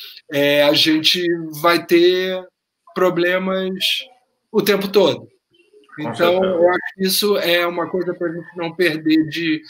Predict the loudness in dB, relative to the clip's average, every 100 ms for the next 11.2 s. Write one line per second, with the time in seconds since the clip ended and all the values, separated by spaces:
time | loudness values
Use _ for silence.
0 | -18 -20 -16 -8 -4 -4 -4 -4 0 2
1 | 2 -2 -10 _ _ -8 0 2 4 2
2 | 2 2 2 -2 -12 -20 -6 0 2 2
3 | 2 0 -4 -4 2 4 4 2 2 0
4 | 0 -2 -6 -12 -12 -18 _ -18 -18 -18
5 | -10 -2 0 0 0 -2 -2 0 2 4
6 | 2 2 2 2 2 2 -2 -4 -6 -6
7 | -8 -8 -8 -10 -10 -10 -8 -6 -6 -6
8 | -4 0 0 2 -2 -2 0 2 2 2
9 | 2 4 2 2 0 -2 -4 -6 -6 -8
10 | -10 -12 -14 -16 _ _ _ _ _ _
11 | _